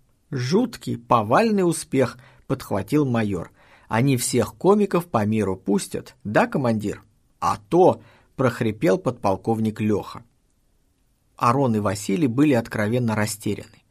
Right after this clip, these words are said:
Марксен Иванович тоже пребывал в лёгком недоумении. «Подождите, ребятки, Лёша, Аркадий, Митя, вы что, серьёзно это?» спросил Марксен Иванович. «Не, Марксен Иванович»,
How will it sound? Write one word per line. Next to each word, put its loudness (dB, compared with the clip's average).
Марксен -2
Иванович -2
тоже 4
пребывал 0
в -6
лёгком -2
недоумении. -2
«Подождите, 2
ребятки, -2
Лёша, 0
Аркадий, 0
Митя, -2
вы 4
что, -4
серьёзно 0
это?» -4
спросил -4
Марксен -4
Иванович. -6
«Не, 2
Марксен 0
Иванович», -4